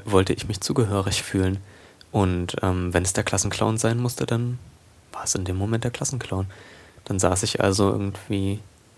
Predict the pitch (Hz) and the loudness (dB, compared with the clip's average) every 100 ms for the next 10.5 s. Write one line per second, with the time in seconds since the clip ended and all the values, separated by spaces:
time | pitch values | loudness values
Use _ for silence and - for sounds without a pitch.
0 | - - - 101 98 - 110 - - 107 | -20 -10 -4 -2 0 0 0 -2 -6 -4
1 | 101 110 - - 107 110 113 143 131 120 | -4 -4 -6 -4 -4 -4 0 2 2 2
2 | - 107 101 104 101 - - - - 104 | -2 0 0 0 -2 -4 -6 -4 -2 -2
3 | - - - 101 101 104 101 98 95 - | -2 -6 -4 -6 -4 -4 -2 0 0 -2
4 | - - - - - - 120 113 110 113 | -16 -18 -20 -18 -8 -4 0 0 0 0
5 | 107 101 - 107 98 - - 98 98 - | 0 -2 0 2 2 0 -2 -2 -2 -2
6 | 95 - - - 95 92 - - - - | -4 -4 -4 0 2 2 -2 -6 -14 -20
7 | - - - - - - - 101 90 87 | -20 -20 -20 -20 -20 -20 -4 2 4 4
8 | 90 87 - - 98 87 87 87 87 87 | 2 0 -4 -4 -2 0 0 0 0 -2
9 | - - - - - 92 90 - 92 92 | -6 -10 -6 -6 -4 -2 -2 -2 0 0
10 | 92 98 92 92 | 0 -2 -2 -2